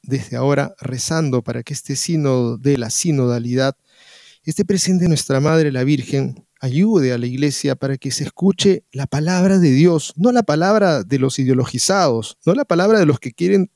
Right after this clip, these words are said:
trastocar el evangelio, sino la palabra de los que quieren vivir el evangelio, para que se vuelva la Iglesia a la unidad en la que ahora lamentablemente nos encontramos en una gran distancia. Amigos, es lo que tenemos nosotros que hacer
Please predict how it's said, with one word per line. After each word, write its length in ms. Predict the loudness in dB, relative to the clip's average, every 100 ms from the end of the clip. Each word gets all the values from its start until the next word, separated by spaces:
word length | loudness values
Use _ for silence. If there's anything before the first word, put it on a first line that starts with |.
| _ -4
trastocar 580 | -4 -2 -2 0 0
el 100 | 0
evangelio, 680 | 0 -2 -2 0 0 2 -2 -4 _ -20 -20 -6
sino 240 | 0 2
la 80 | 2
palabra 400 | 2 2 2 4
de 80 | 2
los 160 | 0 -6
que 100 | -8
quieren 300 | 0 2 2
vivir 420 | 2 2 2 2
el 100 | 0
evangelio, 760 | -2 -6 -2 0 2 2 2 _ _ _ _ -6
para 200 | -4 -2
que 180 | -4 -6
se 240 | -6 -4
vuelva 380 | 2 2 2 0
la 80 | 0
Iglesia 580 | 0 0 2 0 0 -6 _ _ _
a 100 | -4
la 140 | 0 2
unidad 400 | 2 2 2 0 -6 -10
en 80 | -6
la 120 | -6
que 80 | -2
ahora 280 | 0 2 0
lamentablemente 760 | -2 -4 -2 0 2 2 0 0
nos 160 | -2
encontramos 640 | -4 -4 -2 0 0 0 -4
en 100 | -6
una 160 | -4
gran 320 | -2 0 0
distancia. 800 | -2 -8 -4 -4 -4 -8 -12 -14 _ _ -20 _ _ -2
Amigos, 560 | 2 4 4 2 -2 -4
es 160 | -2
lo 120 | 0
que 120 | -2 -2
tenemos 300 | 2 2 2
nosotros 500 | 0 0 0 -2 -4
que 240 | -2 -2
hacer 480 | -2 2 2 2